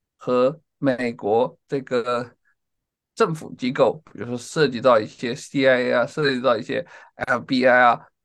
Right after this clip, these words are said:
认为这个整个的这种美国的政府机构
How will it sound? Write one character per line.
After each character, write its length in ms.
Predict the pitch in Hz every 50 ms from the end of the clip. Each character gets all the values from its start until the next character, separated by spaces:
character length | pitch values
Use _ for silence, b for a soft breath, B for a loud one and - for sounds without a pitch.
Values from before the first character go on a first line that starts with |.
| _ _
认 240 | 156 160 190 170 147
为 200 | - - - 139
这 140 | 147 151 127
个 160 | 139 135 131 127 -
整 420 | _ - - - 143 117 107 107 113
个 200 | - 160 147 131
的 140 | 127 117
这 140 | 120 - 135
种 260 | 131 135 113 101 104 -
美 280 | - - - 131 113 98
国 120 | 85 104
的 100 | 113 127
政 240 | 127 - 165 160 156
府 140 | 156 - -
机 260 | - - - 262 254
构 260 | 151 - 143 123 -